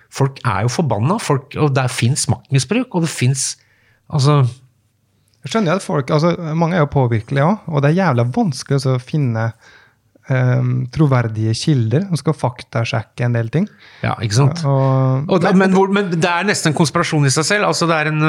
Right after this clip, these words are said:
Speaker 1: det er en b-, russisk, eh, britisk journalist, B B C-fyr, som heter Peter Pomerantsov, som er veldig opptatt av hvordan, eh,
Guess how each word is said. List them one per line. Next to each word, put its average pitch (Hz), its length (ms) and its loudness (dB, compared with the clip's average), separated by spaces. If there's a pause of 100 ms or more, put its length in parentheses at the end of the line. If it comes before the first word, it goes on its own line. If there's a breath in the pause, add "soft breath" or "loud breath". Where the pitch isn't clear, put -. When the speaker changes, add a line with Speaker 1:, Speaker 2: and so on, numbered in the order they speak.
(220)
Speaker 1:
det 131 60 2
er 131 160 2
en 147 160 4
b-, 127 300 4
russisk, - 580 -2
eh, 123 160 4
britisk 123 560 0
journalist, 139 560 2
B 120 100 2
B 120 80 2
C-fyr, 120 380 0
som 143 160 0
heter 123 100 -8
Peter 110 380 -2
Pomerantsov, 113 960 0 (480 loud breath)
som - 160 0
er 147 140 2
veldig 127 160 2
opptatt 117 280 -4
av 135 80 4
hvordan, 117 400 2 (280 loud breath)
eh, 139 80 -4